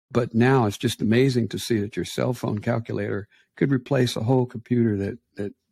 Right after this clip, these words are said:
you know, ran a company. It's just amazing. So the, the technological advances that's gonna be in Ezra's time is just gonna be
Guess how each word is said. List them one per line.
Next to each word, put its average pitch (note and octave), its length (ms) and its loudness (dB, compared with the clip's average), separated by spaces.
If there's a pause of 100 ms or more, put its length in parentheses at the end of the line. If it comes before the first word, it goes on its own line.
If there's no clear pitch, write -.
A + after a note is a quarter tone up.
(160)
you A#2+ 120 2
know, G2 120 -2
ran A2 440 2
a G2 80 0
company. B2 560 -2 (500)
It's - 220 -6
just - 280 -2
amazing. G#2 520 0 (500)
So B2 300 2
the, G#2+ 320 0 (100)
the G#2 140 -6
technological A#2 1120 -2
advances G#2 800 -2
that's - 260 -6 (380)
gonna G#2+ 180 0
be G#2+ 160 0
in F#2+ 240 -4
Ezra's A2 440 -2
time G2 380 -2
is F#2+ 140 -8
just - 340 -8
gonna G2 260 2
be F2+ 480 0